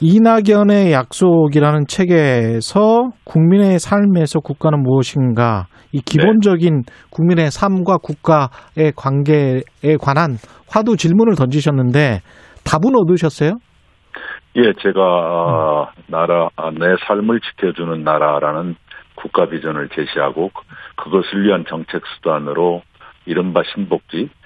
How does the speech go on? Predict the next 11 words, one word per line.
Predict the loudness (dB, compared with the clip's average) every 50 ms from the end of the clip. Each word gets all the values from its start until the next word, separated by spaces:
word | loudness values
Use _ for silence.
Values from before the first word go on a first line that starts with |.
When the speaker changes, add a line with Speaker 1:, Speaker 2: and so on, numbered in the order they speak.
| -6 -2 -2
Speaker 1:
예. | 0 0 -2 -2
Speaker 2:
복지보다는 | -4 -6 -6 -8 -4 -2 0 0 0 -2 -4
훨씬 | -8 -12 -14 -14 -10 -10 -8
넓은 | -8 -8 -10 -10 -8 -6 -6 -2
개념입니다. | -2 -2 -2 -2 -6 -8 -12 -16 -18 -10 -6 -4 -4 -4 -4 -8
Speaker 1:
음. | -6 -4 -4 -2
Speaker 2:
노동, | -2 -4 -2 -4 -4 -6 -6 -10
교육, | -10 -8 -6 -6 -4 -4 -6 -6 -8 -10 -12
주거, | -12 -10 -10 -8 -4 -2 -2 -2 -2 -4 -6 -16 -20 -20 -20 -20 -20 _ _
의료, | -4 -4 -2 -2 0 -2 -2 -2 -4
돌봄, | -6 -6 -4 -2 -2 -2 -2 -4 -4 -4 -6 -14